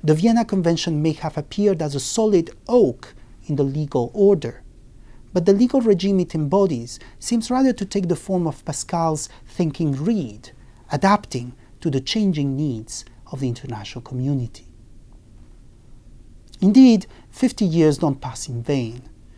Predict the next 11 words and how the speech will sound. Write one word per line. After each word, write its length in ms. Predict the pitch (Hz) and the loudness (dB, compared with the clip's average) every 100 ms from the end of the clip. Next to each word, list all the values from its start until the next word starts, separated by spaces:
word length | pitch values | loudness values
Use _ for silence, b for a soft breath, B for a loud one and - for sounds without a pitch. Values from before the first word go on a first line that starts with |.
| B B - | B B -2
and 160 | 160 | 0
it 140 | 170 202 | 2 0
is 100 | 196 | 2
only 320 | 254 277 226 | 6 8 8
natural 480 | 175 160 165 143 123 | 4 0 -2 -4 -4
that 180 | 131 127 | -4 -6
treaty 280 | 180 156 | -6 -6
practice 460 | 147 - 135 - 135 | -8 -8 -8 -10 -10
continue 480 | - 131 143 120 113 | -8 -8 -8 -8 -10
to 180 | - 120 | -12 -14
evolve. 640 | 117 156 135 - - - | -4 0 0 -4 -16 -20